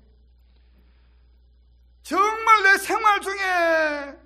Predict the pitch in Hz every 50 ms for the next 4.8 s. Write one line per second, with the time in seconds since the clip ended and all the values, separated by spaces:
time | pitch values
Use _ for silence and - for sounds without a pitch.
0 | _ _ _ _ _ _ _ _ _ 285 302 320 330 370 359 - - 330 320 -
1 | - 359 370 359 339 320 - - 320 330 330 320 320 302 294 294 285 269 262 262
2 | - - - _ - 294 339 440 480 466 - - - - - 466 - - 269 302
3 | 311 349 - - 339 339 330 320 294 277 285 - 381 415 440 427 415 480 381 339
4 | - - - 302 294 285 262 202 208 226 202 190 185 180 185 180